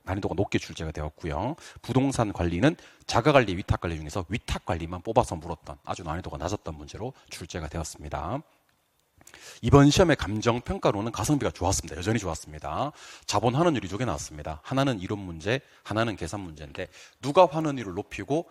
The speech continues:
누가 환원율을 떨어뜨리냐 진짜 많이 했던 거거든요. 특히 환원율은 제가 정말 중요할 것 같아서 많이 강조했던 부분이고, 순영업소득을 가격으로 나누어서 구합니다 했던 거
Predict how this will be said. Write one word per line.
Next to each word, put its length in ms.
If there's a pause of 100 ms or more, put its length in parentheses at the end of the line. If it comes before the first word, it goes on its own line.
(140)
누가 220
환원율을 420
떨어뜨리냐 480
진짜 360
많이 140
했던 180
거거든요. 520
특히 220
환원율은 460
제가 300 (240)
정말 240
중요할 280
것 120
같아서 260
많이 180
강조했던 420
부분이고, 440 (240)
순영업소득을 880
가격으로 440
나누어서 400
구합니다 500 (180)
했던 240
거 240